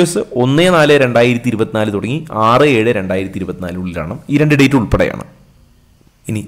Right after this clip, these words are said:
സീറ്റ് അലോക്കേറ്റ് ചെയ്താൽ ഇരുപത്തിയേഴാം തീയതി, സെപ്റ്റംബർ ഇരുപത്തിയേഴാം തീയതി വൈകിട്ട് അഞ്ച് മണിക്ക്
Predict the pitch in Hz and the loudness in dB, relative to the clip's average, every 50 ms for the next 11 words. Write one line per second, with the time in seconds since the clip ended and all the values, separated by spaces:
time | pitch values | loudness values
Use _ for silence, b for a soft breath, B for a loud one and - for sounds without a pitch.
0 | - - - 156 160 180 185 185 226 214 - - - - 123 123 127 135 131 131 | -10 -6 -4 0 0 0 0 0 -2 -2 -2 -2 -2 0 2 4 4 4 2 2
1 | - - 143 - - 101 98 92 87 82 76 - - - - _ _ _ _ _ | 0 0 2 2 0 -2 -2 -6 -6 -6 -8 -10 -14 -20 -20 _ _ _ _ _
2 | _ _ _ _ _ _ _ - 127 127 135 135 151 160 160 165 170 165 165 156 | _ _ _ _ _ _ _ -2 2 2 4 4 2 0 0 2 4 4 6 6
3 | 156 156 156 156 151 143 110 95 90 - - - - - - 143 151 151 139 127 | 6 6 4 4 2 0 -2 -2 -6 -6 -6 -6 -4 -2 0 0 2 2 2 2
4 | 123 120 127 123 131 127 127 123 123 127 123 123 127 131 147 143 123 110 104 107 | 2 2 0 0 0 2 4 4 4 4 2 2 2 2 2 4 4 4 4 4
5 | 104 117 110 - 107 104 110 123 123 165 156 151 127 113 107 | 2 0 2 2 0 2 2 2 2 2 4 4 2 0 -2